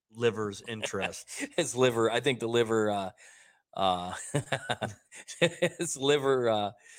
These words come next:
Speaker 2: decided that <laughs> for him.
Speaker 1: So, I mean, real, I mean, realistically, I, I, I'm sorry, but a, a fuck, a,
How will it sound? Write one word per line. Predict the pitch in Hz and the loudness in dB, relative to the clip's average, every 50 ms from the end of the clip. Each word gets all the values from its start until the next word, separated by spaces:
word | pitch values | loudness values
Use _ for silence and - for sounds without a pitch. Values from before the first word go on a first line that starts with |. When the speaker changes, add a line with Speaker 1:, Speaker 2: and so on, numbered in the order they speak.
| - - - _ _ - | -20 -20 -20 _ _ -8
Speaker 2:
decided | 113 110 - 123 113 110 110 110 107 | -6 -2 2 4 4 6 4 4 4
that | 110 107 110 | 4 2 2
<laughs> | 110 | 0
for | - - - 143 - - 160 151 - - - | -4 0 0 0 2 4 2 2 2 2 -2
him. | 147 - - 151 131 - - 117 107 _ - 113 - - _ - - _ _ _ _ _ - 139 | -2 -2 -4 -10 -12 -12 -10 -14 -12 _ -12 -14 -14 -14 _ -16 -16 _ _ _ _ _ -16 -12
Speaker 1:
So, | - - 170 147 131 131 | -6 0 2 2 2 4
I | 147 151 156 | 2 0 0
mean, | 147 127 127 127 147 | 2 0 -2 -2 -2
real, | 165 175 170 147 127 139 | -2 0 2 2 2 2
I | 147 | 0
mean, | 139 131 117 117 | 0 0 -2 -2
realistically, | 131 143 123 117 113 110 - 117 110 110 107 - | -2 -2 0 -2 -2 -4 -4 -4 -6 -6 -4 -4
I, | 127 127 | -4 -4
I, | 110 - 127 131 - _ - | -4 -4 -8 -8 -10 _ -6
I'm | 127 131 123 | -6 -6 -6
sorry, | - - - - 117 117 | -4 -2 -2 0 0 -2
but | 110 117 110 | -4 -4 -6
a, | 110 113 - | -6 -6 -4
a | 110 113 110 | -4 -6 -6
fuck, | - - - 127 123 - | -6 -4 -6 -6 -4 -4
a, | 123 113 | -6 -6